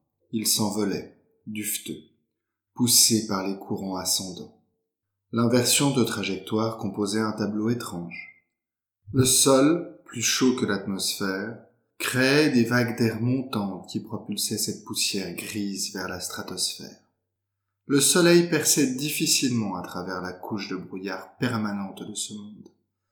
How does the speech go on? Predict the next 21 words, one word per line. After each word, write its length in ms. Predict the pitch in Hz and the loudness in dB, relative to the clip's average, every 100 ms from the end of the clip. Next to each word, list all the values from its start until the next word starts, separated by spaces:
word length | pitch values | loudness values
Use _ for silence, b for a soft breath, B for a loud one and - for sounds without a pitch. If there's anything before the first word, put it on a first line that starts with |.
| _ _ _ | _ _ _
Atarashi 1000 | - 120 127 107 104 - - 113 113 - | -12 -8 -4 -2 -2 -2 -2 -4 -6 -14
Hiroshima. 640 | - 131 120 110 - 87 - - _ _ _ _ _ _ _ _ _ - | -6 -4 -2 -2 -2 -4 -12 -20 _ _ _ _ _ _ _ _ _ 0
L'histoire 480 | 160 - 208 196 | 2 4 4 4
s'acharnait 680 | - 202 185 208 185 151 123 | 4 4 4 4 4 2 0
sur 280 | - - 120 | 0 -4 -6
ce 140 | - | -4
nom. 180 | 110 101 - _ 127 | -4 -6 -16 _ 4
Il 120 | 131 | 6
avait 180 | 127 135 | 10 10
été 220 | 131 135 | 8 8
le 160 | 127 127 | 6 4
premier 460 | - 135 131 139 | 2 4 4 4
à 100 | 127 | 4
subir 420 | 110 - 104 110 101 | 4 2 2 2 2
le 80 | |
feu 220 | 95 - 101 | -2 -6 -6
nucléaire. 640 | 98 95 101 95 90 - - _ _ - | -6 -8 -8 -6 -8 -10 -16 _ _ -2
Et, 320 | 120 113 - - _ - | 0 0 -4 -20 _ -8
à 140 | 110 | -2
ce 200 | - 113 | 0 0
jour, 440 | 95 95 78 - | -2 -4 -8 -10